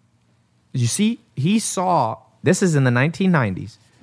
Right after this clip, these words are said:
he had the vision to imagine what he'd be doing in twenty seventeen.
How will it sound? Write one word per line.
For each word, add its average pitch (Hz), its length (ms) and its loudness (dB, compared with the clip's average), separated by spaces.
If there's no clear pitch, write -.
he 185 180 0
had 196 100 4
the 156 80 4
vision 117 1000 -2
to 143 120 2
imagine 135 500 0
what 131 120 0
he'd 135 180 0
be 127 120 0
doing 117 260 0
in 107 120 -4
twenty 104 260 -8
seventeen. 92 540 -12